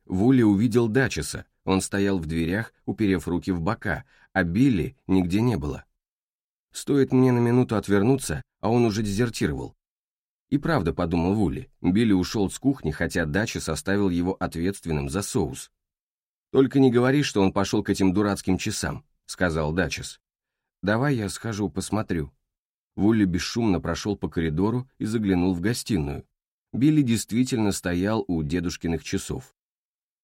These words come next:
Утром, когда Билли спросил, когда придет Эммет, Дачес с полной уверенностью ответил, что тот будет к ужину, который подадут ровно в восемь. Раньше бы Билли стал сверять время по своим армейским часам,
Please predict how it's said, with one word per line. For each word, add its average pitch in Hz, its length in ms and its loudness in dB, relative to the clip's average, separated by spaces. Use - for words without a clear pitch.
Утром, 95 440 2
когда 87 320 0
Билли 110 260 0
спросил, 98 680 -2
когда 98 400 -2
придет 82 460 -2
Эммет, 123 400 0
Дачес 131 460 0
с - 40 -12
полной 110 440 4
уверенностью 117 580 0
ответил, 107 400 0
что 87 240 -4
тот 127 240 -2
будет 98 360 0
к - 120 -10
ужину, 78 460 0
который 95 300 2
подадут 85 540 0
ровно 90 340 2
в 104 80 0
восемь. 101 480 -2
Раньше 123 380 0
бы 82 100 0
Билли 131 280 2
стал 127 280 -2
сверять 104 420 -2
время 113 360 2
по 87 100 -8
своим 107 380 -2
армейским 104 580 0
часам, 69 480 -6